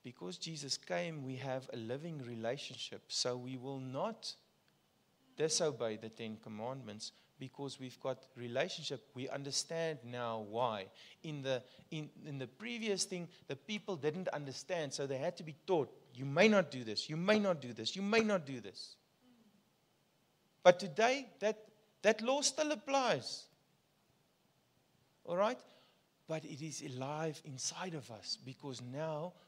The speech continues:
we understand. We've got his thoughts. So now we know I shouldn't covet my neighbor's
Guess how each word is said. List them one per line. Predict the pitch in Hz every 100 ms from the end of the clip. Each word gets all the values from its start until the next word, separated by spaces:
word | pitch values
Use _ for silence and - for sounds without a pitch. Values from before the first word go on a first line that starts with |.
| _
we | 135 127
understand. | 120 110 - - 160 127 107 - - _ _ _ _ _ _ _ _ _ _
We've | 127 160 -
got | 135 160 - - _
his | 143 143 -
thoughts. | - 208 143 95 - - - _ _ _ _ _ _ _ _ _ _ _
So | - 160
now | 143 143 156
we | 147 139
know | 127 143 240 139 - - - -
I | 120 117
shouldn't | - - 170 135 107 - _ _ _ _
covet | 170 147 135 123
my | 117
neighbor's | 113 123 127 117 -